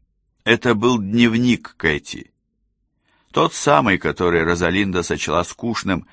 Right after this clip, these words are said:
и выбросила. Уборщица в Академии танца Симоны отличалась удивительной дотошностью.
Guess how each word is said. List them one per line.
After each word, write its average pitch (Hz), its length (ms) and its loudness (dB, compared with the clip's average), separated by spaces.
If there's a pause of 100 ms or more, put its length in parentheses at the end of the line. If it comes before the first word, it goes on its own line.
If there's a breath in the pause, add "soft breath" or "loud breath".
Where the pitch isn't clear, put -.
(200 soft breath)
и 104 140 0
выбросила. 69 720 -2 (800 soft breath)
Уборщица 120 680 0
в 98 60 0
Академии 101 540 0
танца 92 440 0
Симоны 92 600 -4 (340 soft breath)
отличалась 127 680 0
удивительной 139 800 -2
дотошностью. - 920 -6